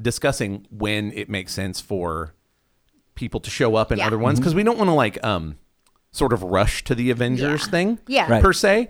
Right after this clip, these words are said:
Speaker 2: Yeah.
Speaker 1: We do have plans for everybody to come together.
Speaker 2: Good.
Speaker 1: Vague
Speaker 3: That's very
Speaker 1: plans.
Speaker 3: cool.
Speaker 1: Yeah.
Speaker 2: Good.
Speaker 1: Well, it's one city.
Speaker 2: Yeah.
Speaker 1: So
Speaker 2: More
Speaker 1: when
Speaker 2: in
Speaker 1: the
Speaker 2: a
Speaker 1: city legit
Speaker 2: Dickens
Speaker 1: comes
Speaker 2: way
Speaker 1: under
Speaker 2: than a
Speaker 1: Yeah.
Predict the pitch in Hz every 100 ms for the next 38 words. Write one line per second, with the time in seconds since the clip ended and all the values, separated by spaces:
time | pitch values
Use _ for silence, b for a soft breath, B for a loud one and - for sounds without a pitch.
0 | - 427 156 185 208 160 - 120 123 143
1 | 151 151 151 151 156 151 - 160 160 151
2 | 165 190 233 214 508 - - _ _ _
3 | 117 160 165 220 247 311 104 98 117 -
4 | 240 254 277 302 90 87 95 403 415 151
5 | - - 359 202 170 B - - - 277
6 | 226 156 - 220 - - - - _ 175
7 | 147 - 240 190 190 185 190 - 262 190
8 | 143 135 147 139 170 220 160 143 139 143
9 | 135 - - 175 185 175 170 160 156 -
10 | - - - - 220 262 156 104 98